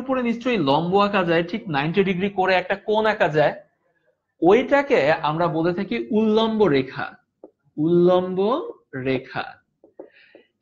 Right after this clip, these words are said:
এখন চিন্তা করে দেখো, এটা একটু চিন্তা করতে হবে। ভূমির ধরো রেখাটা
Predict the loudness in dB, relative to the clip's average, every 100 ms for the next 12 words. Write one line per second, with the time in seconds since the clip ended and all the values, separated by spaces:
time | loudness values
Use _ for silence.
0 | -2 0 -2 2 2 2 2 4 4 4
1 | 2 -2 -4 -6 -6 _ _ -4 0 0
2 | -2 -4 -2 0 -2 -2 -2 -2 -6 -12
3 | _ _ _ _ -12 -2 0 0 0 0
4 | 2 2 0 0 0